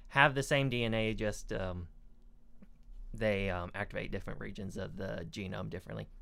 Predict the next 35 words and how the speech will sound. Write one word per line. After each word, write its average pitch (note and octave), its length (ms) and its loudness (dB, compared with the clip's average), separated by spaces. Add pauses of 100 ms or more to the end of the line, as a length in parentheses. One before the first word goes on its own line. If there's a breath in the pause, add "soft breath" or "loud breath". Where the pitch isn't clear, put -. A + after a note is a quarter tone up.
(120)
except, - 260 -2
of - 60 -8
course, G#2+ 200 -2 (140)
red G2+ 160 0
blood - 220 -2
cells, F#2 180 -4
which G2 160 -8
don't - 160 -2
have - 160 -6
D - 140 -10
N - 100 -4
A - 100 -6
at - 120 -8
all. - 160 -12 (440 soft breath)
Um, F#2+ 320 6 (280 soft breath)
and A2 180 2
then G#2+ 380 6
they G2 400 4
t-, - 200 -12
extract A3+ 360 6
the G#3 80 4
D E3+ 180 6
N D#3+ 80 6
A C#3+ 160 8
from C3+ 200 4
an B2 80 4
embry-, G2+ 360 0 (240)
uh, G2+ 400 4
egg, G#2+ 400 2 (380)
and A2 180 2
then A2 220 4
they A2+ 340 2 (220)
introduce C#3 580 2
the, A2+ 500 2 (340 soft breath)
um, G2+ 500 6